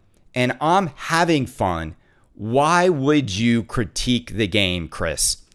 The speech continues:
Why do you find issues in games?" Well, if every game is almost fun to shoot, and I mean that, almost every single pinball experience on some level is fun.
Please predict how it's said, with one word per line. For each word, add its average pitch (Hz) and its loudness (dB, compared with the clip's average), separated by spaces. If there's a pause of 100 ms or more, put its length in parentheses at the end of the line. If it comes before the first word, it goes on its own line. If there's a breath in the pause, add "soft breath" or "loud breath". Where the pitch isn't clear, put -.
Why 139 4
do 135 -2
you 123 2
find 110 0
issues 117 0
in 98 -4
games?" 82 -4 (360 soft breath)
Well, 165 6
if 208 0 (160)
every 269 2
game 175 2
is 135 2
almost 143 2
fun 135 2
to 110 0
shoot, - 4
and 156 2
I 208 0
mean 294 2
that, 101 0
almost 208 0
every 240 6
single 240 2
pinball 160 0
experience 113 0
on 131 -2
some 190 0
level 110 2
is 113 0
fun. 135 2